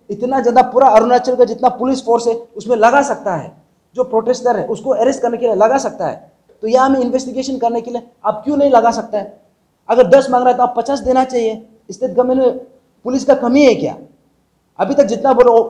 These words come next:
पर्सनल ये है, वो है, हम लोग का ऑफिस, ऑफिसर जो कम है, ये बार तो हम लोग को बंद कॉल में पता चला कि यहाँ में ऑफिसर इतना ज़्यादा है,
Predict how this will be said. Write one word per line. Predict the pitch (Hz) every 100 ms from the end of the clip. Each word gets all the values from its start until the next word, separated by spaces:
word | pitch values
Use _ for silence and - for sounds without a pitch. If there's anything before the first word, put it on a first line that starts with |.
| -
पर्सनल | 220 220 247 240
ये | 220 240
है, | 233 208
वो | 208 240
है, | 233 220 220 -
हम | 185
लोग | 220
का | 214
ऑफिस, | 214 254 220 - _ _ -
ऑफिसर | 202 233 240
जो | 214 233
कम | 240 262
है, | 233 226 - _ _ _ _ -
ये | 226 277
बार | 285
तो | 277 233
हम | 226
लोग | 247
को | 233
बंद | 233 254
कॉल | 254 254
में | 254
पता | 220 240
चला | 226 208
कि | 208 226 226 - - -
यहाँ | 214 240
में | 254
ऑफिसर | 214 214 240 262 202
इतना | - 285 294
ज़्यादा | 226 190 180
है, | 131 -